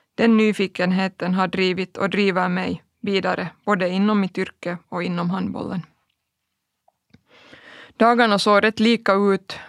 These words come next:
för mig i slutet av åttiotalet och i början av nittiotalet. Istället för att plugga och, eller göra läxor då jag kom hem från skolan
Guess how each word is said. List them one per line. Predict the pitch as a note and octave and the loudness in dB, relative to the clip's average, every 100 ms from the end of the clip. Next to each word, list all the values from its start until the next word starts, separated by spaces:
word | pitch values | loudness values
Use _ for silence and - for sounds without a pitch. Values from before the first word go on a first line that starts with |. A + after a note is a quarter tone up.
| - | -8
för | - | 0
mig | F#3+ F#3+ F#3 | 2 4 2
i | F#3 | -2
slutet | - F#3+ F#3 | 0 -2 2
av | F#3 F#3 | 0 2
åttiotalet | F#3+ F#3+ F3+ F3 F3+ - | 0 -2 0 0 0 0
och | F#3 | 0
i | |
början | F3+ F#3+ F#3 | 2 0 0
av | F#3 F#3 | -2 -4
nittiotalet. | - F#3 - - - F#3+ G3 - _ _ | -4 -6 -6 -6 -4 -4 -6 -12 _ _
Istället | - - A#3 A3+ G3+ | -8 -2 2 2 2
för | G3 | 0
att | F#3+ | -2
plugga | - G#3+ G#3 F#3 G3 | 0 0 2 0 2
och, | G3 - | 0 -2
eller | G#3 G3 | 0 2
göra | G3 F#3+ F#3+ | 2 2 2
läxor | G#3 G#3+ - F#3 F3 | 2 -2 -2 0 0
då | F#3 | 0
jag | F#3 | 0
kom | F3+ F#3+ | 0 0
hem | F#3+ G3+ | 2 0
från | - F#3+ | -2 -8
skolan | - G3 F#3+ F3+ F3 | -6 -4 -2 0 -2